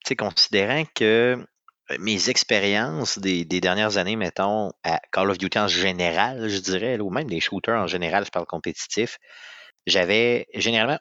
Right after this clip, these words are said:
aucune chance. Tu sais, mettons, tu sais, j'arrivais puis je me faisais péter en une seconde, je savais même pas pourquoi, puis c'était plate, plate, plate, là. Là, au moins, j-, tu sais, j-, j'ai l'impression que je peux survivre, que je suis un peu plus maître de mon destin. Tu sais, il y a,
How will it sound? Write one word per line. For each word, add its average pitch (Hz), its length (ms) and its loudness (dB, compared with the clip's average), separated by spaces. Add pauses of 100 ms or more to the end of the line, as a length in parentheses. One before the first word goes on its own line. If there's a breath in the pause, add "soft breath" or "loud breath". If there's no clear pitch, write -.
aucune 147 480 0
chance. 110 400 0
Tu - 40 -10
sais, 139 60 0
mettons, 123 220 -2
tu - 140 0
sais, - 120 6
j'arrivais 131 320 2
puis 139 100 -2
je 110 40 -4
me 107 80 0
faisais 95 180 0
péter 127 360 0
en 92 280 2
une 120 220 -2
seconde, 107 460 2
je 117 60 -4
savais 101 100 2
même 101 140 0
pas 117 140 -4
pourquoi, 113 540 2
puis 85 480 -2 (140)
c'était - 180 -4
plate, 113 340 -2
plate, 101 160 -4
plate, 107 280 0
là. 101 80 -4 (480 loud breath)
Là, 123 100 6
au 160 80 4
moins, 127 320 0
j-, - 160 -2
tu - 100 -14
sais, 123 120 0
j-, 104 160 0
j'ai 92 140 0
l'impression 92 300 0
que 127 80 -2
je - 80 0
peux 98 120 -2
survivre, 95 520 2
que 98 100 -2
je - 60 -2
suis 95 80 -2
un 87 40 -4
peu 95 100 -4
plus - 240 -4
maître 104 200 0
de 92 80 -2
mon 87 200 -2
destin. 95 540 -2 (440)
Tu - 80 -2
sais, - 80 0
il 110 60 0
y - 40 6
a, 90 40 2